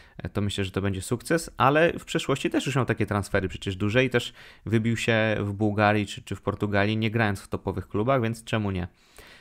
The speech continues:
E, oczywiście poza tym jest dobrym zawodnikiem, e, świetnie grającym głową, naprawdę silnym takim na warunki polskiej ligi.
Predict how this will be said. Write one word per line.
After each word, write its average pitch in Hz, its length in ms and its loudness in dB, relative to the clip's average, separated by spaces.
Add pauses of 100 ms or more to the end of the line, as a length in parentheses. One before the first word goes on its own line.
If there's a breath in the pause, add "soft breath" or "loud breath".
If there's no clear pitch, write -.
(180 loud breath)
E, 92 560 -2 (100)
oczywiście 127 480 -2 (380)
poza 127 260 2
tym 131 340 0
jest 127 220 -2
dobrym 135 240 0
zawodnikiem, 151 640 0 (380 loud breath)
e, 101 100 -4 (300)
świetnie 117 440 0
grającym 101 340 -2
głową, 104 240 2
naprawdę 98 360 -2
silnym 113 400 0
takim 107 260 -2
na 107 80 0
warunki 110 380 0
polskiej 110 380 -2
ligi. 107 280 -2